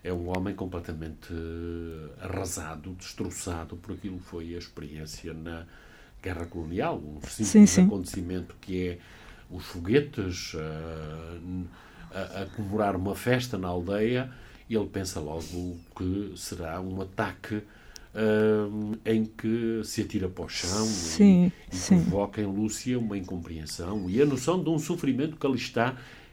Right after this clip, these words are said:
Speaker 1: e ao qual nada poderá fazer, ou muito pouco, a não ser, hum, tentar, eh, acalmar o seu marido e, eh, porque tem um filho, o João, que tem problemas, eh, a própria saúde, antes do vinte e cinco de Abril,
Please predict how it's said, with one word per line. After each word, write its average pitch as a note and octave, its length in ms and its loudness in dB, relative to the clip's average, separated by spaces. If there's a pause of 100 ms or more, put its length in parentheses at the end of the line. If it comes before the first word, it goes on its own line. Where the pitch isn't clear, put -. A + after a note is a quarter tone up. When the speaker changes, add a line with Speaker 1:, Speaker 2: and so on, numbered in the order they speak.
(100)
Speaker 1:
e C3+ 60 6
ao B2 100 6
qual A#2 380 2 (180)
nada G#2+ 400 0
poderá G#2 360 -4
fazer, F#2+ 460 -4 (520)
ou D2+ 160 -10
muito A#2 340 0
pouco, F#2 360 -6
a - 40 -6
não A2 160 -2
ser, A#2+ 420 0 (800)
hum, C3+ 180 0 (120)
tentar, F2+ 440 -2
eh, G#2+ 320 -2
acalmar E2+ 540 -6
o G#2+ 60 -8
seu - 200 -10
marido G2 640 -4
e, A#2+ 340 -2
eh, B2+ 180 2 (460)
porque F2 260 -10
tem D#2 280 -6
um A#2 140 0
filho, B2 460 -2
o D#2 40 -6
João, E2+ 420 0
que - 120 -16
tem C2+ 160 -12 (200)
problemas, A#2 920 -4
eh, D2+ 340 -8
a - 20 -8
própria F#2 400 -4
saúde, F2 720 -2
antes E2 240 -8
do D#2 80 -12
vinte F2 140 -8
e - 40 -14
cinco F2 220 -8
de F2 60 -4
Abril, E2 340 -6